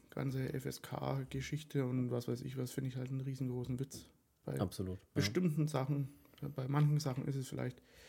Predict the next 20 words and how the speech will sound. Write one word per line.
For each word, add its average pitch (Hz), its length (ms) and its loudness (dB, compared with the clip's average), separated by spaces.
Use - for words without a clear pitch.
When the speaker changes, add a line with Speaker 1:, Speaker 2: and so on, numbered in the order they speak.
Speaker 1:
nicht 131 140 -2
verkehrt, 127 400 -2
aber 123 160 -2
bei 127 320 -4
gewissen 131 320 -2
Sachen 127 340 -4
finde 135 180 -2
ich 131 60 -4
einfach, 131 340 -4
da 127 200 -4
Speaker 2:
Ist 104 100 2
es 104 160 2
Quatsch, 85 220 0
ja. 110 100 8
Speaker 1:
keine 131 180 0
Ahnung. 131 140 -2
Speaker 2:
Sehe 95 140 -2
ich 78 60 -4
auch 85 80 -8
so. 90 60 -12